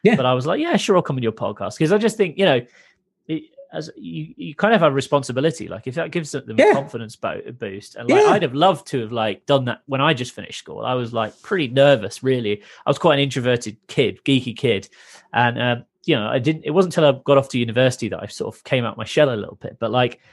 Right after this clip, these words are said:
Speaker 1: Yeah.
Speaker 2: at that age, if I got that opportunity, it would have given me, like, a huge confidence boost for sure. So I think it's great.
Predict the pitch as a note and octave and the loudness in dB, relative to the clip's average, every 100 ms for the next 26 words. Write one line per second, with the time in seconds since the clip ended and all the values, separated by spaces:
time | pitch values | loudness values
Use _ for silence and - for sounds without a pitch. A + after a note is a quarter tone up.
0 | _ _ G#3 G#3 F3+ G#3+ F3 E3+ C3 A#2+ | _ _ 2 2 4 4 4 4 2 0
1 | D3 C#3 C3 B2+ B2 A2+ - C#3 A#2+ - | 0 2 0 0 -2 -4 -4 -4 -6 -8
2 | - B2 B2 - D#3 C#3+ A#2 B2+ G#2+ D#2 | -8 -8 -10 -4 -2 -2 -4 -6 -6 -8
3 | _ - C3 G#2+ - B2 A#2+ G#2 E2 - | _ -8 -6 -6 -4 -4 -4 -16 -18 -16
4 | - - - A2+ - A#2+ - - G#2 B2 | -16 -14 -16 -10 -4 -4 -4 -6 -6 -4
5 | C3 B2 - C3+ C3+ | -6 -6 0 2 2